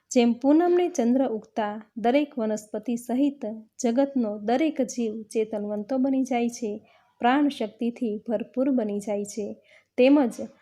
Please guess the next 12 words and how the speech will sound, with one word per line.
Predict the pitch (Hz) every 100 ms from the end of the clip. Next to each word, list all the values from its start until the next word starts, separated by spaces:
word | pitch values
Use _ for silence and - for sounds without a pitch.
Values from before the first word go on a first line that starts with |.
| _ -
મા | 226
ચંદ્રઘટાનું | 220 254 285 330 349 269 - 226 226 226
પૂજન | 233 220 294 285
કરનાર | 240 208 220 220
વ્યક્તિ, | 208 220 240 - 262 208 220 _ _ -
જગતનો | 233 247 247 247 214
દરેક | 202 247 311 302
જીવ | 233 - 240 254 214 - _ _ -
જીવનમાં | 254 269 311 277 214
ખૂબ | 214 - 262 277
જ | 277 214
શીતળતા | - 214 214 208 202 233